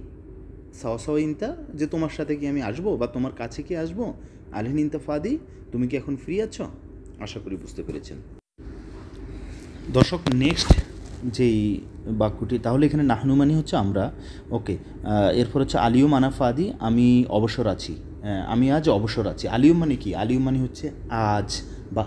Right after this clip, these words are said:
আজকে, ইয়ম মানে দিন, বুকরা মানে আগামীকাল, আমস মানে গতকাল, কুলিয়ম মানে প্রতিদিন, হ্যাঁ, বাদ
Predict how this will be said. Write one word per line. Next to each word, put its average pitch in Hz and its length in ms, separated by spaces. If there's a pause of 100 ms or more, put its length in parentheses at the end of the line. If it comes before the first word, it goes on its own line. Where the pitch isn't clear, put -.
আজকে, 110 680 (1080)
ইয়ম 135 280
মানে 127 220
দিন, 120 500 (160)
বুকরা 120 320
মানে 127 300
আগামীকাল, 113 680 (140)
আমস 123 400
মানে 123 280
গতকাল, 107 580 (460)
কুলিয়ম 135 380
মানে 131 300
প্রতিদিন, 117 640 (560)
হ্যাঁ, 110 280 (500)
বাদ 131 280